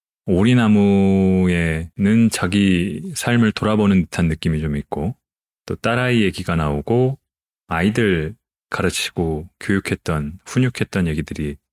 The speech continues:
경험들이 섞여 있는 걸 보면은 저도 좀 달리 읽히는 부분도 있고요.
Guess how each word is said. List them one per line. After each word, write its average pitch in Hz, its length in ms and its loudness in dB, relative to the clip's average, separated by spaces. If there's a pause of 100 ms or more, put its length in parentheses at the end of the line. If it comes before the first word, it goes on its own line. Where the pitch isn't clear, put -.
(220)
경험들이 85 460 -2
섞여 - 280 -6
있는 82 200 -2
걸 76 100 -4
보면은 78 540 -4 (840)
저도 90 240 -2
좀 82 300 -4
달리 90 380 0
읽히는 82 360 -4
부분도 - 360 -6
있고요. - 280 -16